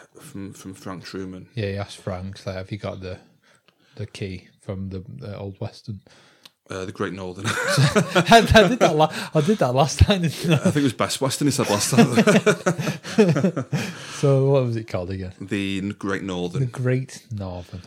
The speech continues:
Speaker 2: <laughs>
Speaker 1: Now, this is interesting because, I mean, the, the key symbolism, Mulholland Drive, again,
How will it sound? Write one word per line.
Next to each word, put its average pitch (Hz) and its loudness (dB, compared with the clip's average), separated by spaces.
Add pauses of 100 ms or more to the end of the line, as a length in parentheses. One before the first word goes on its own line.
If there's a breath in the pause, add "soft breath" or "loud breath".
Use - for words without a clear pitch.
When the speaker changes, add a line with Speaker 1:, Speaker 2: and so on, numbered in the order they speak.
(120)
Speaker 2:
<laughs> - -12
Speaker 1:
Now, 156 -4
this 190 0
is 175 -2
interesting 107 -4
because, 98 -6
I - -12
mean, 98 -6 (640 soft breath)
the, 117 -4
the 117 -12
key 117 -4
symbolism, 101 -8 (180)
Mulholland 95 -8
Drive, 98 -10 (680 loud breath)
again, 95 -16